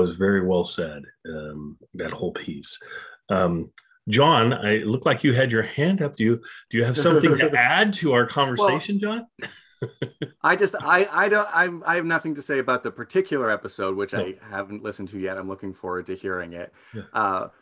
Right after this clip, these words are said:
Speaker 2: but I did think it would be nice, since this is, you know, the end, to sort of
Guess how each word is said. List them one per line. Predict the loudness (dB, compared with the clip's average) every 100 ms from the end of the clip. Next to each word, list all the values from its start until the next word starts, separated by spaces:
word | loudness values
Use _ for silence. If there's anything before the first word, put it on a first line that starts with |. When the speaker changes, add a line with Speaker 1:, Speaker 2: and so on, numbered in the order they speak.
| _
Speaker 2:
but | 4
I | 6 6
did | 2 0 -2 -4
think | -4 -2 -2
it | -2
would | -2
be | -2 -2 -2
nice, | 0 0 0
since | -4 -4 -2
this | 0 -2
is, | -2 -10 -14
you | -6 -2
know, | -2
the | -2 -4
end, | -2 -2
to | -2
sort | -4 -4
of | -4 -6